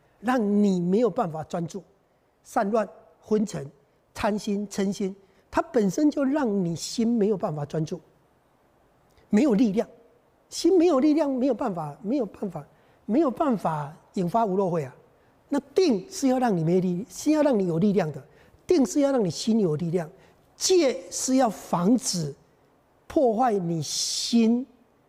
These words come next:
产生力量的这样的一些障碍，不现前。啊，有一点像是我们才要从这里走到那里，前面有这个桌子挡住了，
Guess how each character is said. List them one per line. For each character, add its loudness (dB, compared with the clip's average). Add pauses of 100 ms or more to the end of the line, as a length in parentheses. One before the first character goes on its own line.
(220)
产 -4
生 0
力 2
量 -2
的 -10 (640)
这 -2
样 0
的 -4
一 -6
些 -2
障 -4
碍， -10 (600)
不 -4
现 -2
前。 -12 (1300)
啊， -8
有 2
一 4
点 2
像 2
是 2
我 2
们 0
才 0
要 4
从 0
这 0
里 0
走 -4
到 0
那 0
里， -10 (920)
前 2
面 4
有 4
这 0
个 4
桌 2
子 0
挡 0
住 2
了， 0